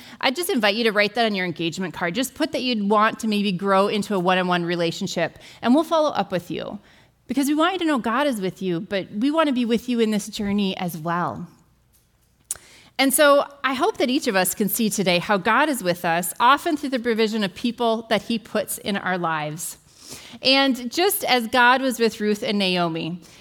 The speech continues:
um, and I wanna just, like, finish up a little bit of the rest of the story with Ruth and Boaz. So Ruth and Boaz have a son, and his name is Obed. And Obed is the father of a guy named Jesse.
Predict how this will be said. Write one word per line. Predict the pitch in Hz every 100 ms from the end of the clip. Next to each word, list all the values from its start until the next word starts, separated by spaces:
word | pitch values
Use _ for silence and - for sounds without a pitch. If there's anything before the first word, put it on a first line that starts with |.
| - -
um, | 214 208 196 -
and | 254
I | 269
wanna | 294 349
just, | 381 -
like, | 277 233
finish | - 277 277
up | 269 233
a |
little | 226 233 247
bit | 240
of | 226
the |
rest | 196 214 -
of | 185
the | 196
story | - 202 190
with | 165 185 180 -
Ruth | 180 190 202 196 -
and | 190 185
Boaz. | 190 185 160
So | - 240
Ruth | 277 370 349
and | 254
Boaz | 233 226 226 226 -
have | - 202 233
a |
son, | 294 190 151 175 220 - - - - _ _ -
and | 226 226
his | 247 269 247
name | 233 226
is | 214 180
Obed. | 190 180 143 156 - _ _ _ _ _ _ _ -
And | 190 190
Obed | 214 240 214 175 208 -
is | 220 202
the | 226
father | - 277 269 226 196 196 220 -
of | 220
a |
guy | 220 208 208 214
named | 208 190 185
Jesse. | 165 202 202 - 147 -